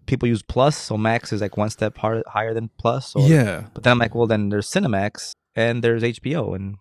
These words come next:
Speaker 1: so
Speaker 2: Right.
Speaker 1: H B O Max."
Speaker 2: It's really interesting because the, the platform technically has more things than what's just on those two platforms.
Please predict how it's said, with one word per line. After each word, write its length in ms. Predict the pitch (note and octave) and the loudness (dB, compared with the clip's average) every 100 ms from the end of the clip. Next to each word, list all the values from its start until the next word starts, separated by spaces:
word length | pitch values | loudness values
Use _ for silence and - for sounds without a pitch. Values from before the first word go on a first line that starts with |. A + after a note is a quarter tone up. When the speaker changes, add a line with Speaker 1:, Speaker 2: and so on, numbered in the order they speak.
| _ | _
Speaker 1:
so 140 | A2+ | -6
Speaker 2:
Right. 220 | A#2+ C#3 G2+ | 0 0 0
Speaker 1:
H 180 | G2 - | -4 -8
B 80 | G#2+ | -8
O 80 | |
Max." 400 | A2+ A2 - - - - | -6 -6 -8 -18 -20 -14
Speaker 2:
It's 160 | - - | -12 -2
really 240 | C#3+ E3+ B2+ | 4 4 4
interesting 440 | E3 C3 - G2+ | 2 0 -2 -6
because 480 | G#2 A2 B2 G2+ - - | -6 -2 -2 -2 -6 -10
the, 260 | C3+ C3 B2 | 2 2 2
the 120 | B2 | -2
platform 480 | - F#3 G3 D#3+ C#3 | 2 2 4 2 4
technically 460 | D#3+ C#3+ C#3 C3 | 2 2 0 2
has 220 | C3+ B2 | 2 2
more 260 | B2+ C3 B2+ | 2 4 4
things 360 | - C#3 B2+ A2+ | 4 2 4 2
than 140 | A#2+ | 2
what's 180 | A#2 A2+ | 4 2
just 260 | A#2+ A#2 - | 2 2 2
on 180 | B2+ G#2+ | -2 4
those 280 | B2+ F#3+ - | 6 6 2
two 160 | G#2+ | -4
platforms. 760 | - F2+ - - - - - | -2 -6 -8 -14 -14 -12 -14